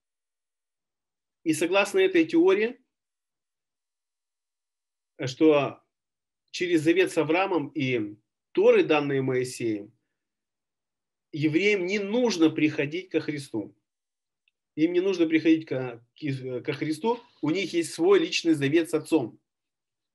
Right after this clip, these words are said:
А для язычников есть Иисус. Через Него они могут иметь доступ. И учение,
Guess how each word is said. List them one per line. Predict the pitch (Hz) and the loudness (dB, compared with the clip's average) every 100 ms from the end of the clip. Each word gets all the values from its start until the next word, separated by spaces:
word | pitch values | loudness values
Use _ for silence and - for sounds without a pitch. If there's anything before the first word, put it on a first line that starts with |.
| _ _ _ _ _ _ | _ _ _ _ _ _
А | - 151 | -4 2
для | 160 170 | 4 4
язычников | 139 202 262 277 190 131 | 2 -2 -2 -2 -2 -2
есть | 135 160 - - - - | 2 2 2 -12 -18 -16
Иисус. | 185 208 - 170 139 - _ _ _ _ _ | -8 -6 0 0 0 -10 _ _ _ _ _
Через | - 156 160 | -8 -2 0
Него | 156 175 202 | 4 4 4
они | 185 | 4
могут | 170 165 151 156 | 4 4 2 -4
иметь | 143 135 | -4 -4
доступ. | 135 123 - - _ _ _ _ _ _ _ _ | -2 -4 -6 -20 _ _ _ _ _ _ _ _
И | 131 165 | 2 4
учение, | 170 160 214 214 196 175 147 | 4 2 0 2 2 2 0